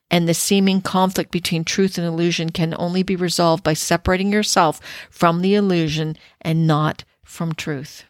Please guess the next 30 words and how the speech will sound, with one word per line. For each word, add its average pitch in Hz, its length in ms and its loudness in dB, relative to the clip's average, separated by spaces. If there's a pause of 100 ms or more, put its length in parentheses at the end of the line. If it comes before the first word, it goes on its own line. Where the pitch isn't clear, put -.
(1000)
Again, 190 340 0
stating 180 400 -2
that 170 160 0
truth 269 320 -2
is 208 140 0
found 196 280 0
within, 208 500 0
not 170 240 -2
without. 180 500 -2
What 233 240 -4
you 285 160 0
see 170 600 -2 (580)
outside 170 520 2
of 160 100 0
you 151 300 0 (360)
is 208 140 -6
not 233 200 -4
truth. - 500 -2 (920)
It's 240 220 2
your 190 140 4
perception - 920 0 (440)
of 175 180 0
whatever 170 440 2
it 160 80 0
is 160 180 0
you 156 80 -2
see 151 220 -2
outside 143 320 -2
of - 120 -10
you. - 220 -10